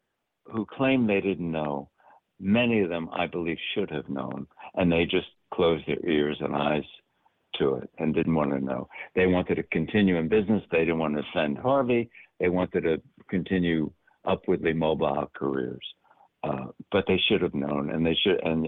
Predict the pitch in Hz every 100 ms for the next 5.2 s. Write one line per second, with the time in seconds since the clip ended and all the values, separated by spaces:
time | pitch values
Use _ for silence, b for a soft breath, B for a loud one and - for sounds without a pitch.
0 | - 82 95 101 85 78 82 82 - 78
1 | - - 76 65 69 67 65 - _ _
2 | _ B B B 98 95 101 104 110 151
3 | 175 123 85 73 71 73 73 80 85 -
4 | 92 82 95 - 87 90 - 90 80 90
5 | 92 87